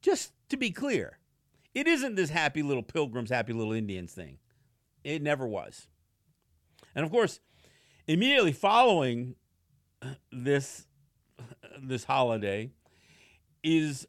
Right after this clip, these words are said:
normally the proclamation by the President of the United States that, um, what do they call it? Black, Black Friday, <laughs> the day after Thanksgiving, is National Native American Heritage Day, which is a part of National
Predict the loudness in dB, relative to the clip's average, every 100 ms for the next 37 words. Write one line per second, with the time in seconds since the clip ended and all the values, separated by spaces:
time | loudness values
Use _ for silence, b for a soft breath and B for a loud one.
0 | -8 0 2 2 0 0 -2 0 2 4
1 | 0 -2 0 0 -2 2 4 4 2 0
2 | 2 -4 -4 -4 -4 -6 -4 -4 -4 -6
3 | -2 -2 -4 _ b b b b _ _
4 | _ _ _ _ -8 -4 -4 -4 -6 -6
5 | -4 -4 -4 -4 -4 -6 -14 -16 -8 -8
6 | -2 -2 0 0 -2 0 0 2 4 4
7 | 2 -4 -6 -6 -6 -8 -8 -8 -16 -12
8 | -10 -10 -12 B B B B B -2 0
9 | 0 -4 -12 b b -6 0 4 4 2
10 | -2 -2 -2 -2 -2 -2 -4 -2 -4 -4
11 | -6 -6 -2 0 0 -4 -10 -14 -16 -16
12 | -6 0 0 0 -8 -20 _ -4 -2 0
13 | -2 -2 4 4 6 2 0 b b b
14 | 2 4 4 0 -4